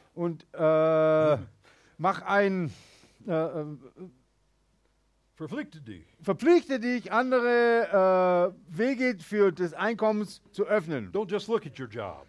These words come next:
Speaker 1: Also, schau nicht nur auf deine Arbeit.
Speaker 2: There's other little bus-, side businesses.
Speaker 1: Da gibt es Nebengeschäfte.
Speaker 2: There's, there's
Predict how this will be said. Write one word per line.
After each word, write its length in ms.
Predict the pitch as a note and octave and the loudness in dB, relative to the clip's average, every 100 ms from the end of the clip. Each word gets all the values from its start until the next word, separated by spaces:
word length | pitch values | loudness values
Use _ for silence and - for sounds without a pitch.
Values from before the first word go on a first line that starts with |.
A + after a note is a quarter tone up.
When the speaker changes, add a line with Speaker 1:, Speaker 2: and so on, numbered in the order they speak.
| _ _ | _ _
Speaker 1:
Also, 300 | E3 E3 E3 - _ _ _ _ | -6 -2 -2 -4 _ _ _ _
schau 260 | - G3+ C4+ | -4 -2 0
nicht 240 | C4+ F#3 | -2 -4
nur 460 | G#3+ B3 B3+ B3+ - | -2 0 0 -2 -2
auf 220 | F#3+ F#3+ | -4 -2
deine 380 | - F#3 F3+ E3+ - - | -2 -2 -2 -6 -14 -6
Arbeit. 420 | D#3 C3 G2+ F#2+ _ _ | -2 -2 -2 -10 _ _
Speaker 2:
There's 200 | D3+ D#3+ | -10 -6
other 260 | F3 F#3+ F3 | -4 -2 -2
little 200 | F3+ F3+ | -2 -2
bus-, 300 | G3 G3 D#3 | -4 -4 -8
side 300 | A#3 B3+ F3+ | -4 -4 -4
businesses. 640 | C#3 G2+ G#2 - - - | -8 -12 -16 -20 -20 -16
Speaker 1:
Da 80 | - | -12
gibt 180 | F3 G3 | -12 -12
es 180 | A3 - | -14 -12
Nebengeschäfte. 1400 | G#3 A3 C4 C4 A3 E3 B2 C3 - C3 A#2 - E3+ A3+ _ | -10 -6 -4 -4 -6 -6 -8 -12 -12 -10 -10 -10 -14 -14 _
Speaker 2:
There's, 420 | D#3 E3+ D3 - _ _ _ _ _ - | -8 -8 -10 -16 _ _ _ _ _ -8
there's 320 | F#3 E3+ | -6 -6